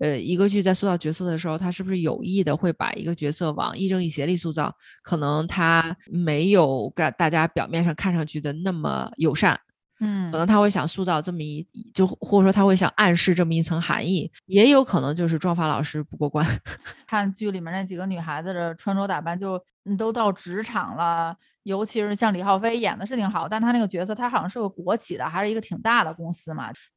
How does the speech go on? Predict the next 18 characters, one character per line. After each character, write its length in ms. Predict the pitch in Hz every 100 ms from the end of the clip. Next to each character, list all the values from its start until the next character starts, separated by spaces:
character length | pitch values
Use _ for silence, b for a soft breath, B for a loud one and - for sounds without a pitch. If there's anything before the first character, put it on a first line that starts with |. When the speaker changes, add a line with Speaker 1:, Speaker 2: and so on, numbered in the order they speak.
| -
Speaker 2:
在 260 | 247 220
一 160 | 208 214
个 300 | 240 220 202
国 340 | 185 185 214
企 260 | 285 - 196
的 140 | 175
公 240 | 180 202 208
司， 280 | - 208
每 180 | 202 175
天 200 | 170 247
穿 140 | 262 240
着 60 |
大 160 | 220 208
T 180 | 190 220
恤、 140 | 208
牛 140 | 185 208
仔 120 | 170
裤 280 | 175 202